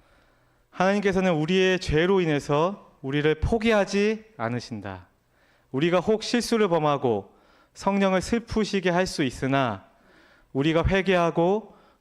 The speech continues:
통회하는 마음으로 당신께 나아갈 때 주님께서는 우리를 물리치지 않으실 것이다. 아, 예수님께서는 절대 우리를 포기하지 않으십니다.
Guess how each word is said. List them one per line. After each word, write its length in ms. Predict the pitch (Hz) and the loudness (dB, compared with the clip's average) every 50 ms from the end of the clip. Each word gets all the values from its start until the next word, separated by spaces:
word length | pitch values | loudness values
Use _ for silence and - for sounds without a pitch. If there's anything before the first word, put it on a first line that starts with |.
| _ - | _ -4
통회하는 540 | - - 220 220 220 220 208 202 196 196 170 | -2 0 0 2 2 2 2 2 2 2 2
마음으로 680 | 151 139 139 143 143 143 135 123 127 113 101 98 - _ _ _ _ _ _ _ - | 2 2 2 2 2 0 0 0 0 0 -2 -4 -8 _ _ _ _ _ _ _ -6
당신께 520 | - 127 131 143 127 170 165 160 - 160 | -4 -2 -2 0 0 -2 -2 0 0 0
나아갈 540 | 135 123 120 135 147 156 147 156 143 135 - | 2 2 2 2 2 2 2 0 0 0 -2
때 420 | - 131 123 127 117 107 98 95 - _ _ _ _ _ _ _ _ - | 0 0 0 2 0 -2 -4 -6 -12 _ _ _ _ _ _ _ _ -12
주님께서는 840 | - - 135 135 139 131 - 147 131 143 139 147 156 175 190 202 190 - - _ - | -6 -4 -2 -2 -2 0 -2 -2 0 0 0 0 0 0 0 -2 -6 -12 -20 _ -12
우리를 580 | - 120 120 127 120 127 139 156 180 202 - - - _ _ _ _ _ _ _ | -8 -4 -4 -2 0 2 2 0 0 -2 -6 -14 -20 _ _ _ _ _ _ _
물리치지 840 | - 120 123 127 135 135 131 - 143 131 120 147 151 170 185 190 - _ _ _ _ _ _ _ - | -10 -4 -2 -2 -2 -2 -2 -4 -4 -4 -2 -2 -2 -2 -2 -4 -8 _ _ _ _ _ _ _ -8
않으실 400 | 110 104 110 123 120 - - - | -4 -2 -2 -2 -2 -4 -8 -12
것이다. 480 | - 110 - - - - 101 98 - _ _ _ _ _ _ - - _ _ _ - - - _ _ _ - - - - - - - - _ _ _ _ - - - - - - - - _ _ - - - - | -12 -12 -12 -12 -16 -18 -20 -20 -20 _ _ _ _ _ _ -20 -20 _ _ _ -20 -20 -20 _ _ _ -20 -20 -18 -18 -18 -18 -20 -20 _ _ _ _ -20 -20 -20 -20 -18 -20 -20 -20 _ _ -20 -20 -12 -6
아, 220 | - 127 127 127 131 | -2 0 0 2 2
예수님께서는 460 | 147 147 196 196 185 196 185 190 - | 2 2 0 0 0 2 2 2 2
절대 220 | - 165 - 214 | 2 0 2 2
우리를 220 | 190 170 170 185 180 - | 2 2 2 2 2 2
포기하지 460 | - 233 208 226 220 202 185 190 180 | 2 0 2 2 2 2 2 2 0
않으십니다. 680 | 151 147 156 135 160 156 143 127 131 120 110 98 - | 0 0 -2 -2 -2 -2 -2 0 -2 -2 -2 -4 -10